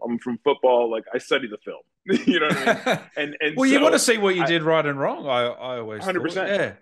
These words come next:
Speaker 2: Yeah.
Speaker 1: Yeah. Yeah. And so I looked at the game clips. Um, I looked at a lot of, like, gameplay. Uh, a friend of mine was like, "I'm playing as you right now." We FaceTime and he showed me, and it was awesome. Uh, and so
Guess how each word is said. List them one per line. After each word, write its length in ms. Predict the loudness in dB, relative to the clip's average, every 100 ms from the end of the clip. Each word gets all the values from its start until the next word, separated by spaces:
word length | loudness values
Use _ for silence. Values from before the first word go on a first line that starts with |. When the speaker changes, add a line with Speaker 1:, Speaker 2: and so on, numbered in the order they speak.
| -10
Speaker 2:
Yeah. 120 | -6
Speaker 1:
Yeah. 200 | -2 -4 -6 _ _ -2
Yeah. 220 | -2 -2 -6
And 140 | -8
so 180 | -4 -2 -2
I 200 | 0 0
looked 280 | 0 -4 -6
at 160 | -8
the 80 | -10
game 420 | -10 -10 -8 -10
clips. 600 | -8 -6 -6 -8 -20 -20 _
Um, 380 | -6 -4 -4 -8 -4
I 80 |
looked 220 | -2 -2 -2
at 60 |
a 80 | -2
lot 200 | 0 0
of, 140 | -2 -4
like, 340 | -6 -6 -10 -20 -14
gameplay. 760 | -4 0 0 0 2 4 4 2
Uh, 180 | -2 -6 -8
a 40 | -10
friend 160 | -8 -6
of 60 |
mine 280 | -4 -4 -6
was 140 | -4
like, 120 | -2 -2
"I'm 80 | -2
playing 320 | 0 2 2
as 100 | 2
you 140 | 4
right 160 | 4 2
now." 220 | 0 -4
We 100 | -4
FaceTime 480 | -6 -6 -6 -8 -10
and 80 | -12
he 100 | -18
showed 360 | -6 0 0 0
me, 200 | -2 -2
and 100 | -2
it 60 | -4
was 120 | -2
awesome. 480 | -2 -2 -4 -8 -10 _ _ _ _ 2
Uh, 300 | 4 4 0
and 160 | -4 -2
so 220 | 0 0